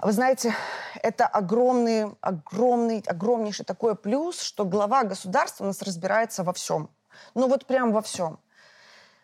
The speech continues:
Но в то же время плохо то, что иногда без его вот этого веского ничего не решается, ничего не сдвигается с мёртвой точки. И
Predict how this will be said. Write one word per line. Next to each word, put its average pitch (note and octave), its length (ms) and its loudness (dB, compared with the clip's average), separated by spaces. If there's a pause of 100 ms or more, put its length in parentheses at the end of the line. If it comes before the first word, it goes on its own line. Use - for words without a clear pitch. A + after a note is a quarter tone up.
(360)
Но C4 120 2
в - 80 -14
то F#4+ 200 2
же A#3 160 2
время A3+ 600 -2 (480)
плохо C4 560 2
то, B3 80 2
что A#3+ 160 -4
иногда B3 520 4
без F#3 180 0
его A3 340 2
вот F#3+ 160 -2
этого G3 300 -2
веского B3 560 -4 (320)
ничего A#3 400 2
не B3 140 0
решается, F3 580 -6 (100)
ничего A3+ 560 0
не A#3 100 -2
сдвигается F#3+ 600 -2
с - 100 -10
мёртвой F3+ 360 -10
точки. - 440 -14 (640)
И A3+ 320 2